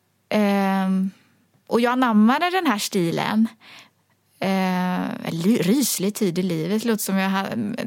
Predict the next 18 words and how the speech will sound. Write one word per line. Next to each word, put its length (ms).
så, 240
så 160
var 140
det 80
inte, 200
utan 200
det 40
var 80
en 40
känslig, 600
liksom, 420
känslig 460
ålder 600
när 140
det 60
här 320
begav 400
sig. 480